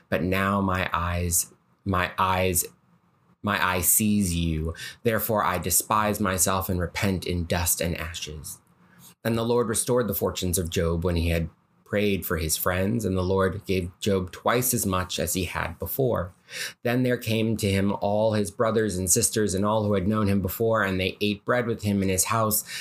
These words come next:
They showed him sympathy and comforted him for all the evil that the Lord has brought upon him, and each of them gave him a piece of money and a gold ring.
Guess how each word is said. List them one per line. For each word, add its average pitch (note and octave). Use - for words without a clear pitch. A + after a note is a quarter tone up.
They G#2
showed G#2
him G2+
sympathy C3
and F#2
comforted A2+
him G2
for -
all A#2+
the G#2+
evil A2+
that G2
the G2+
Lord G#2+
has F#2
brought A#2
upon A#2+
him, G#2+
and G2+
each B2
of A2
them G2+
gave G2+
him G2
a D#2
piece G2
of G#2+
money F2+
and F#2
a -
gold E2+
ring. G2